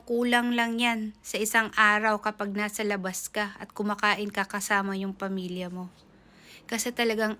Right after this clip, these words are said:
ang mahal, mahal, mahal na sa Pilipinas. At hindi mo ma-imagine bakit sobrang mahal sa Pilipinas. Eh, kung iisipin mo, ang liit-liit ng sahod,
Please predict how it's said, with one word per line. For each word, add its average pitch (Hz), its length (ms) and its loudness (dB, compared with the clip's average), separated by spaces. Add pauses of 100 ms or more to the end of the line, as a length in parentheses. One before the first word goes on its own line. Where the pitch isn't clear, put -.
(120)
ang 240 240 6
mahal, 226 480 2
mahal, 220 400 -2
mahal 208 320 0
na 214 160 0
sa 214 160 -4
Pilipinas. 208 800 -2 (400)
At 254 160 0
hindi 269 320 2
mo 285 160 4
ma-imagine 254 1200 4
bakit 240 400 4
sobrang 247 480 4
mahal 226 400 2
sa 233 160 -4
Pilipinas. 214 720 -4
Eh, 233 320 2 (1120)
kung 277 160 2
iisipin 247 720 0
mo, 277 240 2 (160)
ang 277 320 6
liit-liit 247 560 -2
ng 240 240 0
sahod, 208 480 -4